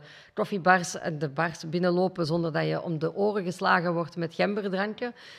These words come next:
Eh, dus wij hebben daar ook op mee, op, eh, op aangehaald natuurlijk, omdat gember gewoon sowieso ook in India een stevige, eh, teelt heeft. En dus we hebben de, we hebben een drankje gemaakt en we hebben dat opnieuw ingeschreven.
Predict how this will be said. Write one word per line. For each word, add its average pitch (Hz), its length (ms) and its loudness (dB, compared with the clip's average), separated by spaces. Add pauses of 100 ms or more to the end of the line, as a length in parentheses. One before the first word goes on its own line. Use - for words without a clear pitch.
(180)
Eh, 170 420 8
dus 175 140 -2
wij 180 120 6
hebben 160 240 6
daar 160 200 6
ook 202 140 0
op 202 180 -4
mee, 175 320 2
op, - 180 -8
eh, 165 360 2
op - 160 -6
aangehaald 208 580 4
natuurlijk, 226 400 0
omdat 156 380 -2
gember 165 340 -4
gewoon 160 360 -6
sowieso 170 440 -4
ook - 180 -12
in 165 160 -6
India 180 340 0
een 156 120 -2
stevige, 160 720 -2 (400)
eh, 160 380 0 (100)
teelt 220 280 2
heeft. 226 440 -2 (500)
En 170 480 4 (140)
dus 160 140 -6
we 180 80 4
hebben 160 180 4
de, 147 400 4
we - 60 -6
hebben 151 220 0
een 143 120 2
drankje 175 300 2
gemaakt 170 420 0
en - 100 -8
we 165 60 -2
hebben 143 180 0
dat - 80 2
opnieuw 165 260 0
ingeschreven. 185 720 -4